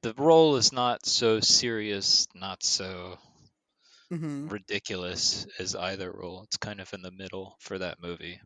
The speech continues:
Speaker 1: but he definitely, uh, brings a lot to that film.
Speaker 2: Yeah.
Speaker 1: He's a very exceptional actor. And he was exceptional in this. So was Margot.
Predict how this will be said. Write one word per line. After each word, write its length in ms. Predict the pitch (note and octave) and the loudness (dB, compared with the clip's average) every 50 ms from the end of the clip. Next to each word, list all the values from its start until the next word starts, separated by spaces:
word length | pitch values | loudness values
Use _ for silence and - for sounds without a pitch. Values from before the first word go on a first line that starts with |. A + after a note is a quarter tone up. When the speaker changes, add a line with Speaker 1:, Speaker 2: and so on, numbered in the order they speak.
| _ _ _ | _ _ _
Speaker 1:
but 160 | - F2 D#2+ | -10 -10 -8
he 100 | - - | -8 -8
definitely, 760 | - - A2+ A#2 - - A#2+ A2 G#2 F2+ F2 F2 E2+ F2+ F2+ _ _ - - - - - - _ _ _ _ _ _ | -8 -8 -8 -8 -10 -14 -16 -18 -16 -16 -14 -14 -14 -16 -18 _ _ -20 -20 -20 -20 -20 -20 _ _ _ _ _ _
uh, 260 | G2+ E2+ D#2+ D2+ D2+ D#2 _ _ _ _ _ _ _ _ | -12 -10 -10 -10 -12 -12 _ _ _ _ _ _ _ _
brings 260 | - F#2+ F#2+ F#2 F#2 | -10 -10 -8 -8 -10
a 60 | G2 F2 | -10 -8
lot 320 | D#2+ D#2 D#2 D2+ C#2+ - - _ _ _ - | -8 -6 -6 -8 -8 -10 -16 _ _ _ -14
to 100 | - E2 | -12 -10
that 200 | D2+ D2+ D#2 - | -10 -12 -12 -12
film. 280 | - - - D2+ D2+ - _ _ _ _ _ _ _ _ _ _ _ _ _ _ _ _ _ | -14 -14 -14 -16 -16 -18 _ _ _ _ _ _ _ _ _ _ _ _ _ _ _ _ _
Speaker 2:
Yeah. 380 | - C3+ C#3 C#3+ C3 G#2+ G2+ G2 - _ _ _ _ _ | -14 -12 -10 -10 -10 -10 -10 -12 -16 _ _ _ _ _
Speaker 1:
He's 180 | - F#2 F2+ - | -12 -10 -10 -8
a 80 | - G#2+ | -6 -4
very 180 | F#2+ F#2 E2+ | -4 -4 -4
exceptional 560 | D#2+ - - E2+ D#2+ - - - D#2+ D2+ D2+ | -6 -8 -8 -8 -8 -10 -10 -12 -14 -14 -16
actor. 380 | D2+ D#2+ - _ - - - - _ _ _ - - - - - - - _ _ | -16 -18 -20 _ -20 -20 -20 -20 _ _ _ -20 -20 -20 -20 -20 -20 -20 _ _
And 160 | - F#2+ G2 B2 | -8 -6 -4 -2
he 100 | E3 G3 | -2 0
was 240 | G3+ G#3+ G#3+ F#3 F#3 | 0 0 0 -2 -4
exceptional 640 | F#3 - - - G3 F3+ - - F3+ F3 E3+ E3 | -4 -2 0 0 0 0 -2 -4 -4 -4 -2 -4
in 80 | D#3+ E3+ | -4 -4
this. 380 | F#3 E3+ B2+ - - - - - | -6 -4 -2 0 0 0 0 -2
So 260 | - - - G#3 A3+ | -2 -2 -2 0 0
was 180 | A#3 A#3 F#3+ E3 | -2 -2 -4 -4
Margot. 520 | E3 F3 F3 F3 D#3 B2+ F#2 D#2+ D2+ - | -2 -2 -2 0 0 -2 -2 -2 -4 -6